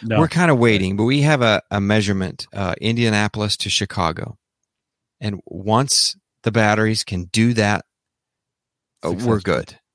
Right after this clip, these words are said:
Speaker 1: Okay.
Speaker 2: Right. And it's
Speaker 1: Good.
Speaker 2: not just Chicago. It's, it's, you know, a suburb in
Speaker 1: Yeah.
Speaker 2: Chicago.
Speaker 1: Yeah.
Speaker 2: And right now, I think a,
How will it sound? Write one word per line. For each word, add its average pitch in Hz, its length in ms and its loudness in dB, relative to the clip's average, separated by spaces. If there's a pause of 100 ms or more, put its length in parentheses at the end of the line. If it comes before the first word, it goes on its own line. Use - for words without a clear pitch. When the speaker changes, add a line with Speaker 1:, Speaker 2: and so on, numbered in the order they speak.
(140)
Speaker 1:
Okay. 85 220 -10
Speaker 2:
Right. 90 280 -2 (140)
And 123 120 -2
it's 123 140 -2
Speaker 1:
Good. - 60 0
Speaker 2:
not 101 120 2
just 95 240 2
Chicago. 78 420 -2
It's, 90 200 -4
it's, - 220 -12
you 95 80 -4
know, 85 140 -2
a 92 60 -2
suburb 90 420 2
in 82 60 -2
Speaker 1:
Yeah. 82 40 -6
Speaker 2:
Chicago. - 560 -2 (280)
Speaker 1:
Yeah. 165 160 -2
Speaker 2:
And 143 260 2 (140)
right 143 220 4
now, 123 280 4
I 104 140 4
think 123 400 0
a, 98 460 0